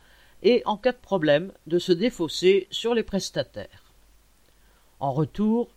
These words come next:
les sous-traitants qui remportent le marché se rattrapent sur le dos des salariés. C'est au nom de la concurrence et de la nécessité de gagner ou de garder le marché qu'ils intensifient le travail, réduisent les effectifs,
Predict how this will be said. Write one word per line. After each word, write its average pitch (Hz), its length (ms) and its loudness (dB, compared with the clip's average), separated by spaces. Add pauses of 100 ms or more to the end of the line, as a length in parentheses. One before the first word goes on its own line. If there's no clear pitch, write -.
(280)
les 135 120 -6
sous-traitants 196 640 0
qui - 220 -12
remportent 151 440 -2
le 135 140 -2
marché 156 400 -2
se 190 160 -8
rattrapent 131 440 -6
sur 151 180 -4
le 135 120 -10
dos 165 140 4
des 190 120 4
salariés. 127 600 0 (880)
C'est 180 240 -2
au 226 80 4
nom 240 160 0
de 202 60 -2
la 196 100 4
concurrence 185 760 -4
et 139 60 -8
de 127 60 -10
la 131 100 -2
nécessité 170 600 -6
de 147 100 -6
gagner 160 580 2 (220)
ou 143 120 -8
de 127 100 -6
garder 135 480 -4
le 113 120 -10
marché 240 500 -6 (440)
qu'ils 175 300 0
intensifient 214 580 -4
le 160 60 -6
travail, 131 600 -4
réduisent 185 600 0
les 160 180 0
effectifs, - 760 -12